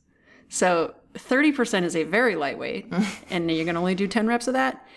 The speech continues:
Speaker 1: Seventy percent is a weight that you could theoretically lift twelve times before not being able to lift it again. And so if you're, if you're selecting seventy percent of a one R M and doing ten reps, you're probably, you're
Speaker 2: You're pretty
Speaker 1: probably doing
Speaker 2: close.
Speaker 1: pretty good.
Speaker 2: Yeah.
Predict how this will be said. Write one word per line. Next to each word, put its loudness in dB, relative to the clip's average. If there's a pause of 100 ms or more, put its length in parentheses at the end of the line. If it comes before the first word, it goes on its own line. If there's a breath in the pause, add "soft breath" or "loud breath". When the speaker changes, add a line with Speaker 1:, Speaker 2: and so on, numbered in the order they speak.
(140 loud breath)
Speaker 1:
Seventy 0
percent 2
is 2
a 4
weight 2
that 0
you -2
could -6
theoretically -2
lift -6
twelve 0
times -2
before -8
not -2
being 0
able -2
to -10
lift -4
it -4
again. 2 (420)
And 2
so 2
if -4
you're, -2 (180)
if -6
you're 0
selecting 2
seventy 0
percent -4
of 0
a 0
one 0
R 2
M 0
and -4
doing 0
ten -4
reps, -2
you're -4
probably, -4
you're -12
Speaker 2:
You're 4
pretty 2
Speaker 1:
probably 2
doing -2
Speaker 2:
close. -6
Speaker 1:
pretty -4
good. -4
Speaker 2:
Yeah. -8